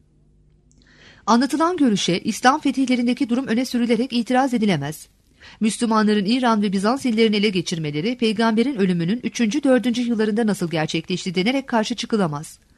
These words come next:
Çünkü bu, Tanrı'nın iyiliği üzerine olası peygamberimizin mucizelerinden biriydi. Bunun sırrı da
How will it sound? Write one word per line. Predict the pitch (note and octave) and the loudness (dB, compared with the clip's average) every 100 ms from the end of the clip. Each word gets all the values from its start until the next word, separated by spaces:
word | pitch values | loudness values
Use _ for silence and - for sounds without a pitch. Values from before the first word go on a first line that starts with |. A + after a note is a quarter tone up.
| - - - | -20 -20 -12
Çünkü | - E4+ D#4 F#3+ | -6 0 0 2
bu, | F#3 - - - | 0 -2 -10 0
Tanrı'nın | A#3+ A#3+ A3+ B3 C#4 | 2 2 2 -2 0
iyiliği | A3+ C4+ D4 B3+ | 0 4 4 2
üzerine | A#3 A#3+ B3 | 2 2 2
olası | A#3+ G#3 A#3 | 0 0 0
peygamberimizin | A3 G#3+ G#3+ G#3 G#3+ G#3+ G#3 C#4+ | 0 2 2 2 2 0 0 2
mucizelerinden | A#3+ A3+ B3 A#3+ A3+ A3 G#3+ F3+ | 2 2 2 2 2 2 0 0
biriydi. | D#3+ D#3 D#3+ - _ _ - - - | -2 -2 -6 -10 _ _ -20 -14 0
Bunun | A3+ A3+ | 2 2
sırrı | - E3+ D#3+ | 2 0 2
da | E3 B3+ | 0 0